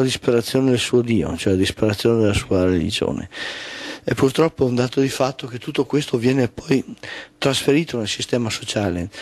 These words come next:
cioè il sistema sociale si trova a dover subire questi input,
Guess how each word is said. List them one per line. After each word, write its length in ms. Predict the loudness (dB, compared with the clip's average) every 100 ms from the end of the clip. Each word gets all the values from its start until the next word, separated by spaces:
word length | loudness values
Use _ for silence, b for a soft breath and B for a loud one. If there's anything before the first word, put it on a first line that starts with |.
| B B
cioè 200 | -2 -2 0
il 100 | 0
sistema 420 | 0 0 2 2
sociale 480 | 0 -2 0 0 0
si 180 | -2
trova 340 | 0 2 2 0
a 80 | 0
dover 240 | 2 2
subire 520 | 2 -2 0 2 2 0
questi 400 | -4 -4 0 2
input, 560 | 2 -2 -6 -2 -2